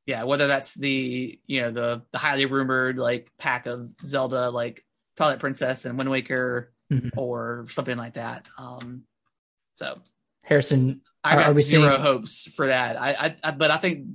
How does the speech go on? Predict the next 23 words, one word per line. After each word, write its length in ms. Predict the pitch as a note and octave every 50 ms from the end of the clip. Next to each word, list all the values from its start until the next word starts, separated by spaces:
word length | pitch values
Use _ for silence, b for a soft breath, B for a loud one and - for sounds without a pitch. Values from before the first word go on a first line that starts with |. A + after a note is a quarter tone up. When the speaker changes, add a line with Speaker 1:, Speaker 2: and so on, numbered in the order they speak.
| - - - -
Speaker 1:
Breath 200 | G#3 E3+ D#3 D3
of 60 | D3 C#3
the 40 |
Wild, 440 | C3+ C3+ C3 B2+ B2+ B2+ A#2+ A2+ -
that, 180 | C#3 C3+ - -
that 220 | - - - C#3
we'll, 180 | C#3 C#3 C3+ C#3
we'll 140 | F#3 C#3+ C#3+
get 140 | C#3 C#3 B2+
a 20 |
new 120 | B2+ B2 A#2+
trailer 280 | - A#2+ A#2+ B2 A#2+
for 120 | - - C3
that 180 | B2 A#2+ -
for 80 | - -
sure. 340 | - - - - - - _ _ _ _ _ _ _ _ _ - -
Speaker 2:
Are, 100 | - F3
are 160 | C#3 D#3 D3 C#3+
we 80 | C#3+
seeing 220 | C3+ - D#3+ D3 C3+
Metroid 320 | C#3 C3+ - D3+ C3+ -
Prime 200 | - D3 C#3 C3+
four? 360 | - - D#3 D#3 E3 D#3+ -